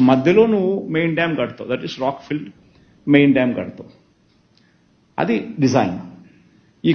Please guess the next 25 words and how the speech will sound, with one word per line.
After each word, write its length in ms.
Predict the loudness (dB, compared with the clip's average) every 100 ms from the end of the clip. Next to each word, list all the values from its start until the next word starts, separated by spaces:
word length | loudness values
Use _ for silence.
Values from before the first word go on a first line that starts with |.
| 2
కాఫర్ 280 | 2 4 4
డ్యామ్లు 260 | 4 4 2
అనేది 180 | 2 0
ఎందుకు 160 | 0 2
కడతావు? 360 | 2 2 2 2 0 -2 0
ఆ 20 | 2
మెయిన్ 240 | 2 4
డ్యామ్ 200 | 4 2 2
పనులకు 380 | -2 -2 -4 -2 0
నీకు 140 | 2 2
అబ్‌స్ట్రక్షన్ 560 | 2 0 -4 -2 -4 -2
లేకోకుండా, 600 | -2 -2 -8 -6 -2 -2 0
నీళ్లు 220 | 2 2 2
రాకుండా 400 | 2 0 -2 -4 -6 -12 _ _ _ 0
పని 140 | 4 4
ఫెసిలిటేట్ 480 | 4 2 0 2 0 0
చేయడం 220 | -2 -2 -4
కోసం 220 | -8 -6 -6
నువ్వు 120 | -6
కడతావు. 300 | -8 -10 -14 -20 _ _ _ _ _ _ _ _ _ _ _ _ _ _ _ 0
ఈ 80 | 4 6
రెండు 260 | 6 6 6 8
మెయిన్ 220 | 8 6 6
కాఫర్ 340 | 4 6 4 6
డ్యామ్లు 320 | 4 4